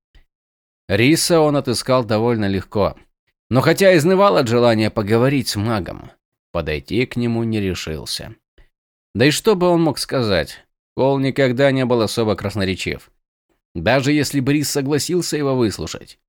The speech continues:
Коулу не приходило на ум ни единого довода, который мог бы его переубедить. И потому он вынужден был следить за Рисом издалека, разрываясь между нерешительностью и страхом.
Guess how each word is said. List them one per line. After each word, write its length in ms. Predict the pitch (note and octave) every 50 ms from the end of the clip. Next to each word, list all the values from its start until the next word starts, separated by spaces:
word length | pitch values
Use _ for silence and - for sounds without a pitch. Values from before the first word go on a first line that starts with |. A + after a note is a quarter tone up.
| _ _ _ _ _ _ -
Коулу 320 | D3 D3+ D3+ D3 C#3+ C#3+
не 120 | C#3+ C#3
приходило 540 | C3 - C3+ B2 - C#3+ C#3 C#3 C#3+ C3+ C3+
на 180 | C3 C3+ C3+ C3+
ум 160 | C3+ B2+ B2+
ни 140 | B2+ C3 C3
единого 440 | B2 A#2 B2+ B2+ C3 C3 C3 C3+ B2+
довода, 560 | A#2+ C#3+ C#3+ C3 G2+ F2+ D2+ D2 - - - _ _ _
который 320 | - G#2 G2+ - G#2+ G#2+ G#2
мог 380 | A2 A#2+ B2+ C#3 C#3 C3+ A#2
бы 120 | G#2 A2+ A2
его 300 | G2 F2+ E2+ F2 F#2+ G2+
переубедить. 760 | F#2+ - G2+ G2 G2 F#2 F2 F#2+ E2+ E2 D#2+ C2 - - _ _ _ _ _ _ _ _ _ _ -
И 40 | A2
потому 320 | - C#3+ C3+ E3 F3 G3
он 120 | G#3 G3 F3
вынужден 540 | F3 G3+ F#3+ F3+ E3+ D3+ D3 E3 E3 D3
был 120 | A#2+ C#3+ C3+
следить 380 | A#2+ - C3+ C3+ C3 C#3 C#3
за 140 | A2+ G#2+ A#2
Рисом 400 | A#2 B2+ B2 G#2+ - A#2+ A#2 B2
издалека, 720 | A#2 G#2+ A2 A#2+ A#2 A2+ - - B2+ B2 G#2+ F2 D2+ C2+ - _ _ _
разрываясь 720 | - F2+ G#2 A2 G#2 A#2+ B2+ C3+ C#3+ C#3+ C#3 B2 A2+ - -
между 300 | B2 B2 A2 G2 G#2+ G2
нерешительностью 1120 | F#2+ F2+ E2+ F2 - - A2 A2 - G#2 G2 G2 F#2+ F#2 - - G2 F#2+ F#2 E2+ D#2+ - _ _ _ _ _ -
и 60 | F2+
страхом. 640 | - - - - F#2 E2+ D#2 - - - - -